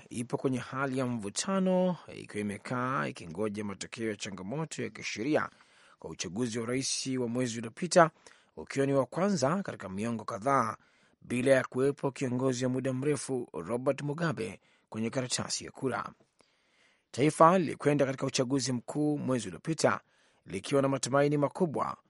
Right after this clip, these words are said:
Hata kiongozi wa chama tawala, Rais Emerson Mnangagwa, alisema kuwa mabadiliko ni sehemu kubwa ya kampeni yake. Yeye ndio mshindi rasmi wa uchaguzi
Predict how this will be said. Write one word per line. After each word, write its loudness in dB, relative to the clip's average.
Hata 2
kiongozi 2
wa 2
chama 2
tawala, -4
Rais 0
Emerson 2
Mnangagwa, 0
alisema -2
kuwa 6
mabadiliko 2
ni 0
sehemu 2
kubwa 2
ya 2
kampeni -6
yake. -4
Yeye 8
ndio 2
mshindi 0
rasmi 0
wa 0
uchaguzi 0